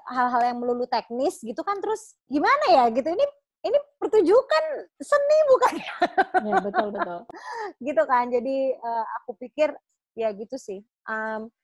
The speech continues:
Speaker 1: ketika banyak teman-teman seniman yang melakukan banyak eksperimen di bidang, eh, berpikir kritisnya, ya kami mencoba melakukan hal lain dengan eksperimen yang lain gitu. Sebenarnya sih itu sih, maksudnya
Speaker 2: Mm-mm.
Speaker 1: biar, biar sajiannya banyak aja gitu pilihannya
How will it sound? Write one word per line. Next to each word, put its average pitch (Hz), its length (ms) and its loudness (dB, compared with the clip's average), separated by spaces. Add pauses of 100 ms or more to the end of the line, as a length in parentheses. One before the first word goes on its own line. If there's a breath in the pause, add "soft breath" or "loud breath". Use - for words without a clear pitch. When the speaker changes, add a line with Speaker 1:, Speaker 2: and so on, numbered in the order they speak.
(500)
Speaker 1:
ketika 381 360 2
banyak 277 360 2
teman-teman 277 520 -4
seniman 269 360 -4
yang 302 120 -6
melakukan 247 480 -2
banyak 226 240 -4
eksperimen 240 640 -6
di 240 80 -6
bidang, 214 560 -8
eh, 214 120 -12
berpikir 214 440 -6
kritisnya, 254 680 -6 (280)
ya 233 160 2
kami 226 320 0
mencoba 240 480 -2
melakukan 220 480 -6
hal 208 160 -4
lain 277 480 -4
dengan 202 320 -8
eksperimen 196 640 -8
yang 190 160 -8
lain 196 400 -4
gitu. 180 240 -12
Sebenarnya 226 320 -4
sih 214 240 -8
itu - 80 -12
sih, 208 240 -10
maksudnya 233 400 -8
Speaker 2:
Mm-mm. 220 80 -4
Speaker 1:
biar, 190 160 -2 (240)
biar 269 320 4
sajiannya 262 640 4
banyak 240 320 -2
aja 269 320 0
gitu 220 160 -12
pilihannya 220 640 -6